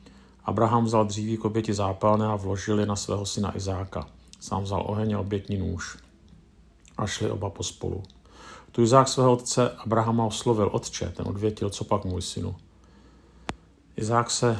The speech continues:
otázal: „Hle, oheň a dříví je zde, kde však je beránek zápalné oběti?“ Na to Abraham řekl: „Můj synu, Bůh sám si vyhlédne beránka k oběti zápalné.“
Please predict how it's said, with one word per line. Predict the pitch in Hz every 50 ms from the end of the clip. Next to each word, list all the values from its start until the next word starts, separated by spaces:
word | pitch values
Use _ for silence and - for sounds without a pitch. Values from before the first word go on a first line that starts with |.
| 113 -
otázal: | - - - - 113 107 107 107 104 107 110 107 107 104 104
„Hle, | 104 98 107 117 123 131 127
oheň | - 120 113 120 120 -
a | 110
dříví | 104 104 98 110 117 110 117
je | 113 107 101
zde, | 95 95 101 104 110 120 127 123 - - - - - -
kde | - 110 104 104
však | - - 139 139 -
je | 113
beránek | 104 107 104 104 98 98 95 98 95
zápalné | 92 101 95 92 - 98 95 92 95
oběti?“ | - 95 92 92 90 87 92 - - 87 87 - - - - - - - - -
Na | - -
to | - -
Abraham | 113 107 107 107 107 117 113 104
řekl: | 110 117 110 - 117
„Můj | 110 113 117 117
synu, | 113 - - - 110 104 95 92 92
Bůh | 92 98 107 104 104
sám | - - 110 110 107
si | - - 117
vyhlédne | 107 107 107 107 107 104 104 107 104
beránka | 101 104 101 101 101 101 98 101
k | 95 -
oběti | - 98 - 98 - - 98
zápalné.“ | 95 92 87 87 - 92 90 90 82 80 76 80